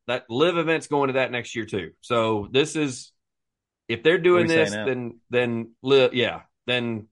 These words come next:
Speaker 1: the live guy should be able to get
Speaker 2: There's
Speaker 1: world
Speaker 2: even
Speaker 1: ranking
Speaker 2: P G A
Speaker 1: points.
Speaker 2: people that are like, "This is a really tough look." There's not really, I can't really, I can't really say anything about this. This is, this is a tough look.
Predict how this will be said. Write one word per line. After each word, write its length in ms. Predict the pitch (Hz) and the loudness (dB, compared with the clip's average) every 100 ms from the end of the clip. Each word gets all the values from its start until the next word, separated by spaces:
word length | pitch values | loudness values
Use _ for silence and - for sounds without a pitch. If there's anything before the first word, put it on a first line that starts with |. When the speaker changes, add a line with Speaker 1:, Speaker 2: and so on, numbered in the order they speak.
| 117 | -2
Speaker 1:
the 120 | 131 | 2
live 220 | 135 107 | 2 2
guy 160 | 107 92 | -2 -4
should 180 | - 101 | -6 -6
be 60 | |
able 100 | 95 | -6
to 80 | 92 | -2
get 60 | 127 | 4
Speaker 2:
There's 200 | 165 160 | 4 6
Speaker 1:
world 80 | 165 | 4
Speaker 2:
even 60 | 131 | 2
Speaker 1:
ranking 40 | 127 | 0
Speaker 2:
P 180 | 135 120 | -2 0
G 160 | 120 | 0
A 60 | 113 | 0
Speaker 1:
points. 140 | 107 | -2
Speaker 2:
people 320 | 113 107 107 98 | -4 -6 -6 -4
that 80 | 98 | -4
are 80 | 95 | -2
like, 200 | 95 90 | -4 -8
"This 140 | 95 | -12
is 120 | 90 | -12
a 60 | 87 | -12
really 220 | 82 80 | -12 -12
tough 300 | 87 80 - | -12 -12 -12
look." 200 | 78 73 _ - | -14 -14 _ -12
There's 160 | 104 92 | -10 -6
not 140 | 98 | -6
really, 240 | 90 90 85 | -4 -4 -6
I 80 | |
can't 260 | - 107 87 | -4 -4 -2
really, 320 | 95 90 87 - | -4 -4 -6 -4
I 120 | 107 | -2
can't 240 | 117 123 113 | 2 2 4
really 480 | 120 113 107 104 90 | 4 4 2 -2 -6
say 260 | - 110 | -2 0
anything 300 | 107 92 92 | 0 -4 -8
about 260 | 87 82 80 | -6 -6 -4
this. 220 | 78 76 | -8 -6
This 200 | 98 92 | -8 -6
is, 200 | 90 85 | -8 -8
this 160 | 110 98 | -8 -6
is 100 | 98 | -8
a 80 | |
tough 260 | 92 104 - | -2 -2 -2
look. 300 | 87 78 | -4 -6